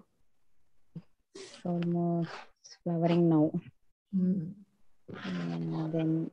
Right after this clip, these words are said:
Speaker 1: these are all the kind of hibiscuses what I have here. The whole of it.
Speaker 2: Mm.
Speaker 1: Red, white, yellow,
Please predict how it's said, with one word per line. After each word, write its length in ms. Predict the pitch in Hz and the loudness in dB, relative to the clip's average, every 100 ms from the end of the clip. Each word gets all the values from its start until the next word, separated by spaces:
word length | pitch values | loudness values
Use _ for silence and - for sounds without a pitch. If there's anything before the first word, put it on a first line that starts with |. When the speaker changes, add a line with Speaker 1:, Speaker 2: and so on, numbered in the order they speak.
| - | -2
Speaker 1:
these 280 | 175 175 | -2 4
are 140 | 185 185 | 6 8
all 440 | 180 185 190 196 | 10 12 10 10
the 120 | 196 185 | 6 4
kind 400 | - 180 175 175 | 2 2 2 0
of 100 | 175 - | -2 -2
hibiscuses 880 | 175 175 175 180 - 180 - 180 - | 2 2 2 -2 0 -2 0 -2 0
what 180 | 170 170 - | -2 0 2
I 200 | 165 160 - | 2 0 -2
have 240 | 165 165 165 | 0 0 -2
here. 340 | - 165 160 - _ - - - 180 165 180 - _ - 180 | -2 0 -2 -6 _ -20 -20 -20 -14 -12 -14 -16 _ -16 -8
The 120 | 170 | 0
whole 340 | 175 175 180 | 4 6 8
of 120 | 175 - - - | 6 4 -10 -2
it. 120 | 175 - 151 - - - - - _ _ - | -2 0 -4 -4 -6 -8 -12 -20 _ _ -4
Speaker 2:
Mm. 360 | 180 170 170 190 - _ _ | -2 -2 -4 -8 -12 _ _
Speaker 1:
Red, 480 | 175 180 180 175 160 165 | 4 10 10 8 4 0
white, 580 | 170 175 175 170 170 175 - | 4 4 6 6 4 2 2
yellow, 580 | 165 170 170 170 170 | 2 4 6 6 4